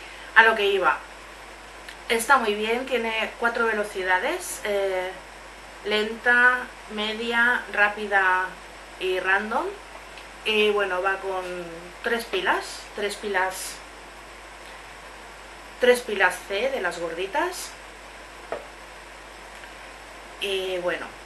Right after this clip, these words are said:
mm, como supongo que ya estáis viendo, Garfio se lo pasa pipa. Eh, una compra perfectísima para él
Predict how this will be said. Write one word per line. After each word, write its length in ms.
mm, 440
como 200
supongo 400
que 100
ya 80
estáis 280
viendo, 460
Garfio 520
se 180
lo 100
pasa 380
pipa. 260
Eh, 420
una 260
compra 540
perfectísima 800
para 300
él 460